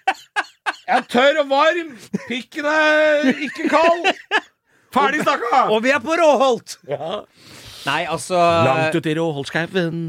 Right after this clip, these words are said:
Speaker 2: eh, du får ikke svar på noe som helst av å stå og skrike i skogen, bortsett fra at du er gæren. Du er kav, koko bananas,
Speaker 1: Men hva,
Speaker 2: tulling hvis du står.
Speaker 1: hvor kommer dette uttrykket fra? Hvis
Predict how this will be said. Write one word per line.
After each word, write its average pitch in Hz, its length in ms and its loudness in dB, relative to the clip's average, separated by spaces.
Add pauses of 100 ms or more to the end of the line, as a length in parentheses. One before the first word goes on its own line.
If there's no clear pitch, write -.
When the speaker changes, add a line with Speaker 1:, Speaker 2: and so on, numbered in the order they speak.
(140)
Speaker 2:
eh, 143 160 -8
du 170 220 0 (100)
får 160 160 0
ikke 190 160 -8
svar 127 320 -4
på 151 80 -4
noe 135 160 -2
som 139 160 -4
helst 135 320 -6
av 135 80 -6
å 127 60 -6
stå 135 100 -8
og 127 80 -4
skrike 123 300 -8
i - 20 -6
skogen, 131 380 -4 (100)
bortsett 139 320 -6
fra 135 80 -2
at 120 80 -6
du 127 80 -4
er 123 80 -2
gæren. 113 300 -6 (100)
Du 131 60 -6
er 135 100 -10
kav, 170 460 0 (480)
koko - 260 -6
bananas, 123 560 -4
Speaker 1:
Men 156 80 2
hva, 190 140 2
Speaker 2:
tulling 277 160 -2
hvis - 100 -6
du 143 80 -6
står. 113 320 -6
Speaker 1:
hvor - 80 -12
kommer 151 320 -8
dette - 160 -8
uttrykket 127 300 -8
fra? 170 80 -4 (100)
Hvis 127 300 -8